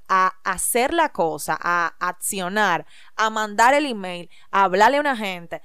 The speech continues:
a publicar lo que sea, a leer el libro, que a pensar de que, bueno, ¿y si esto? ¿Y si lo otro? No, es que lo hacemos. Entonces, ya las cosas van a ir caminando solo y nos vamos a ir puliendo. O sea, como empezó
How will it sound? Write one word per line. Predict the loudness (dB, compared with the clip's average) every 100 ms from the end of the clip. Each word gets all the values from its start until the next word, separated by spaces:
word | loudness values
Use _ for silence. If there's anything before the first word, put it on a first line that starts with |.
| -12 -4
a | -2
publicar | -2 -4 -4 2 4 4
lo | 2
que | -2
sea, | -2 -4 -4
a | -6 -2 0
leer | 2 2 0
el | -2
libro, | -4 -4 -4 -6 -14 -20 -4
que | -2
a | 0
pensar | 0 -4 -4 -4
de | -4
que, | -6
bueno, | -4 -6 -4 -6 -10 -12
¿y | -12
si | -8 -8 -6 -8
esto? | -8 -10
¿Y | -10
si | -8 -6
lo | -2 0
otro? | -2 -4 -10
No, | -8 -2 0 0
es | -2
que | -4
lo | 0
hacemos. | 0 0 -4 -6 -8
Entonces, | -10 -8 -4 -6 -8 -20 -20 -20 -20 -20 -14
ya | -4 -2
las | -2
cosas | -2 -2 -2
van | -2
a |
ir | -6
caminando | -8 -6 -6 -6
solo | -2 0 0 -2
y | -6
nos | -8 -4
vamos | -2 -2 -4
a |
ir | -8
puliendo. | -8 -6 -6 -4 -4
O | -4
sea, | -2 0 0 -4 -10 -20 -10
como | -4 -2 0
empezó | 0 0 0